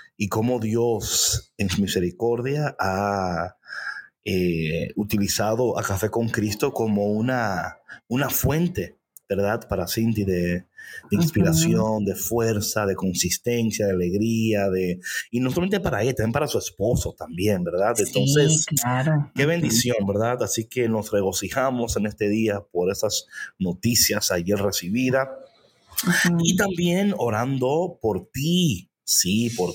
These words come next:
Speaker 1: ti que escuchas a Café con Cristo, que todos los días te conectas. Hay personas que dicen, "Ay, David, no, no me he tomado el café como en cuatro días", pero,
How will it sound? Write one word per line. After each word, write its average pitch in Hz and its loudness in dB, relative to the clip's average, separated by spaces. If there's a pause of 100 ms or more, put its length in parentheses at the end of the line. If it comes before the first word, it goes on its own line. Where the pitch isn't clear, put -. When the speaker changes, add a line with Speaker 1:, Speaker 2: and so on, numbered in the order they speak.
Speaker 1:
ti 123 0
que 110 0
escuchas 120 0
a 95 -2
Café 92 -4
con 95 -2
Cristo, 117 0 (600)
que 90 -6
todos 110 0
los 95 -2
días 101 0
te 101 0
conectas. 107 -2
Hay 101 0
personas 113 -2
que 98 0
dicen, 104 -2 (320)
"Ay, 143 0
David, 147 0
no, 131 2
no 131 0
me 165 2
he 170 -2
tomado 165 0
el 156 0
café 151 -2
como 131 0
en 107 2
cuatro 139 -2
días", 131 0
pero, 107 0